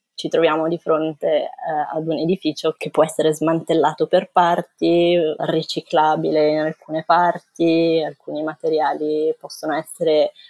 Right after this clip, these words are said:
eh, trasformati e riutilizzati per altri utilizzi. Quindi sì, chiaramente,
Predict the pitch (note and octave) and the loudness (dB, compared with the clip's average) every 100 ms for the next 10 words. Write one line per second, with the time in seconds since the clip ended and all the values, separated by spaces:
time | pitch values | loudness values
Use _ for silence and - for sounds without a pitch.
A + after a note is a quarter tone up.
0 | _ _ - D#3+ D#3+ D3+ D#3+ E3 D3 - | _ _ 0 2 2 2 0 -2 -2 -2
1 | E3 D#3 D#3 D#3+ D3+ E3 D3+ D#3+ D#3+ D#3+ | -2 0 0 -2 -4 -2 0 0 0 -2
2 | E3+ D#3+ D#3+ D#3+ D3+ - E3 F3 D#3+ D#3 | -2 -4 -2 -2 -2 -4 -2 0 2 0
3 | - F3 E3+ G#3 F#3 F#3+ F3+ F3+ F#3+ G3+ | -2 -6 -2 0 2 0 0 2 4 4
4 | - - - - _ _ _ - G#3 F3+ | 0 -20 -20 -20 _ _ _ 0 2 2
5 | - G3 - - E3 F3 F3+ F3+ F3+ F3 | 2 0 0 -4 2 4 4 2 2 4
6 | E3 D#3 - | 4 4 0